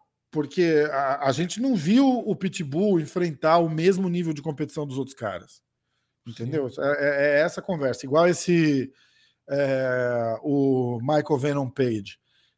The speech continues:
Speaker 1: Ele ia ser o Michael Venom Page no U F C ou ele ia ser só um
Speaker 2: Nossa, imagina ele contra o Shimaev.
Speaker 1: Entendeu? Ou, ou ele seria,
Speaker 2: Legal.
Speaker 1: tipo, ou ele seria um Bruce Leroy lá.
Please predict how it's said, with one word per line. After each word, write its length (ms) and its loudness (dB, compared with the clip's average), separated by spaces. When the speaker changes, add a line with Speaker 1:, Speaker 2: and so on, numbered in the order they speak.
Speaker 1:
Ele 360 0
ia 100 6
ser 340 4
o 220 0
Michael 300 0
Venom 180 -4
Page 320 -2
no 80 -4
U 60 0
F 120 -6
C 300 6
ou 240 4
ele 260 2
ia 100 0
ser 200 -4
só 380 0
um 760 -6
Speaker 2:
Nossa, 180 -12
imagina 320 -2
ele 120 2
contra 240 -2
o 60 -2
Shimaev. 520 -2
Speaker 1:
Entendeu? 540 0
Ou, 260 8
ou 180 12
ele 120 8
seria, 580 8
Speaker 2:
Legal. 300 2
Speaker 1:
tipo, 120 2
ou 240 2
ele 100 0
seria 400 4
um 320 -2
Bruce 480 2
Leroy 540 4
lá. 240 -8